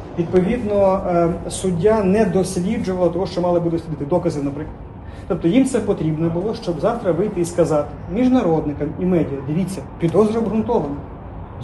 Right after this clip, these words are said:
суд обґрунтував підозру". І оті каряві обшуки, де було три обшуки, тобто три слідчі оперативні групи, і куча машин, снаряга, зброя, вривалася в три різні місця. Все це було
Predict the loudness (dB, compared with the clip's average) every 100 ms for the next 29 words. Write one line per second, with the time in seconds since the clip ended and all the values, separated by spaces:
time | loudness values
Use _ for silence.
0 | -6 0 0 0 -2 0 0 0 -2 0
1 | 2 2 0 -8 -12 -14 -14 -8 4 4
2 | 6 6 6 4 4 4 4 2 2 0
3 | 0 -4 -4 -4 -6 -14 -16 -2 0 2
4 | 4 2 0 -4 0 2 2 2 0 -2
5 | -12 -14 -8 -6 -4 -6 -4 -2 2 0
6 | 0 -2 -2 -2 0 0 0 0 0 0
7 | 0 -2 -4 -12 -10 -6 -4 0 2 0
8 | -2 -2 -2 -2 -10 -8 2 6 8 8
9 | 6 2 -6 -6 0 2 4 2 -2 -12
10 | -10 2 4 4 2 -2 -6 -4 2 8
11 | 8 8 2 2 2 2 0 -10 -12 -16
12 | -20 -20 -20 -20 -16 -10 2 6 6 4
13 | 0 0 0 2 2